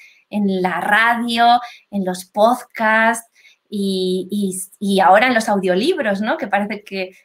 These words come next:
que se presentan como el futuro de, de la lectura y en el fondo son una vuelta a los orígenes. Así que yo creo que, que esa oralidad hay que reivindicarla.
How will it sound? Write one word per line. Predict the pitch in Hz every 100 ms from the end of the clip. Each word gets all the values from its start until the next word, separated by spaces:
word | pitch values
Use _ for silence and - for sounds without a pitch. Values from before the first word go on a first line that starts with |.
| _
que | - 190
se | - 208
presentan | 220 269 277 262 226
como | 214 214 208
el | 208
futuro | - 214 208 247 247 233 214 208
de, | 196 196 190 185
de | 202
la | 202 208
lectura | 202 - 226 226 240
y | 247
en | 220
el | 202
fondo | 196 196 196 202
son | - 202 196 - - _
una | 214 202
vuelta | 196 214 233 196 202
a | 190
los | 185 185
orígenes. | 185 208 - 202 180 175
Así | - 208
que | 220
yo | 226
creo | 233 240
que, | 240 220 _ - - _
que | -
esa | 214 233
oralidad | 240 240 233 226 233 233
hay | 220
que | 233 226 226
reivindicarla. | 233 226 214 208 202 202 202 214 220 269